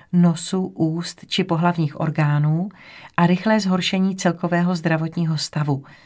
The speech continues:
nebo vyrážka při kontaktu se slunečním zářením. Další závažné reakce. Četnost není známa. Zežloutnutí kůže a očí v důsledku závažného poškození jater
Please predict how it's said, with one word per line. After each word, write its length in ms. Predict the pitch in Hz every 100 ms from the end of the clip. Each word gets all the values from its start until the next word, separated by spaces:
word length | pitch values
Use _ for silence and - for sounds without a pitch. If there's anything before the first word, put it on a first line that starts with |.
| - - -
nebo 240 | 196 180 170
vyrážka 560 | 165 165 175 - 220
při 180 | 214 -
kontaktu 480 | - 180 190 190 190
se 140 | 180
slunečním 560 | 170 170 170 160 180 170
zářením. 720 | 170 160 160 156 143 127 135 - _ _ _ _ _ _ _ _ _ -
Další 420 | 170 180 185 233
závažné 560 | 208 190 196 190 196 196
reakce. 560 | 180 170 - - 139 135 - - _
Četnost 580 | - 175 175 196 190 -
není 280 | 185 175 175
známa. 480 | 170 165 156 147 135 - _ - _ _ _ _
Zežloutnutí 680 | 170 202 202 208 202 190 185
kůže 360 | - 180 180 185
a 160 | 156
očí 520 | 156 - 170 160 202 - - _ _
v 80 | 180
důsledku 460 | 196 - 190 -
závažného 640 | 175 165 160 180 180 170 170
poškození 580 | 156 - 165 156 156
jater 440 | 147 139 156 170